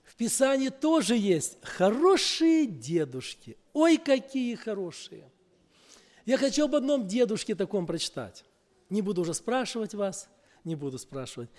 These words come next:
Я прочитаю за одного хорошего, хорошего дедушку.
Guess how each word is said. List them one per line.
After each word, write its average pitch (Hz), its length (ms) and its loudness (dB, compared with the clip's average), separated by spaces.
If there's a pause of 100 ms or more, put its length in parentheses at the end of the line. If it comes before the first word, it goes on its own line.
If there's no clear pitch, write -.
(180)
Я 226 160 6
прочитаю 233 480 4
за 190 140 2
одного 214 240 2
хорошего, 302 800 0
хорошего 180 720 -6
дедушку. 117 840 -8